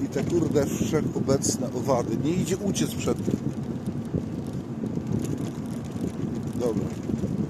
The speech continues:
Jadymy dalej. O Jezusko. Strasznie.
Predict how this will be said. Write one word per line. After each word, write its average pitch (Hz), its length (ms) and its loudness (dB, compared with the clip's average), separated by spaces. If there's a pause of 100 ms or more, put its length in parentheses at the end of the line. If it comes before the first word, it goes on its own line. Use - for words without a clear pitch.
(720)
Jadymy 127 360 4
dalej. 120 340 4 (180)
O 107 60 2
Jezusko. - 520 2 (920)
Strasznie. - 600 4